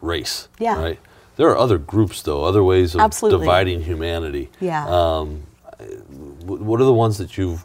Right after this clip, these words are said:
Speaker 1: grappled with most that, that sort of beyond race that, that, that are a challenge?
Speaker 2: Yeah. So, um, in my work,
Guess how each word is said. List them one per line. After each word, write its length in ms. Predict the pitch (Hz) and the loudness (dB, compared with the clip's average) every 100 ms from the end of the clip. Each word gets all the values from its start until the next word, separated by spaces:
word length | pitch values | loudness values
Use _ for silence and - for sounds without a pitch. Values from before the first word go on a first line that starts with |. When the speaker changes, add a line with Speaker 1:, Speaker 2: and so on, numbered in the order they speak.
| - | -6
Speaker 1:
grappled 380 | 104 95 95 85 | 2 2 2 0
with 240 | 87 80 | 0 -2
most 340 | 82 85 82 - | -2 -2 -4 -6
that, 180 | 76 - _ _ 87 | -8 -10 _ _ -10
that 200 | 82 - - | -10 -10 -16
sort 260 | - 90 78 | -10 -8 -6
of 80 | |
beyond 380 | 78 87 87 78 | -2 0 0 -2
race 260 | 82 82 - | -4 -4 -6
that, 300 | 78 71 - | -10 -10 -10
that, 320 | 76 65 _ | -12 -12 _
that 180 | 80 78 _ _ - | -12 -12 _ _ -10
are 120 | 87 | -6
a 40 | 90 | -6
challenge? 480 | - 123 - - - | -8 -12 -12 -16 -10
Speaker 2:
Yeah. 460 | 220 220 165 147 160 | -4 -4 -4 -8 -10
So, 460 | - 233 220 220 - - - - - - _ _ 208 | -6 0 0 0 -4 -20 -20 -20 -20 -20 _ _ 0
um, 480 | 208 208 196 196 - | 2 0 -2 -6 -6
in 160 | 240 262 | -2 0
my 180 | 311 349 | 0 -2
work, 480 | 175 160 156 - | -2 -2 -2 -4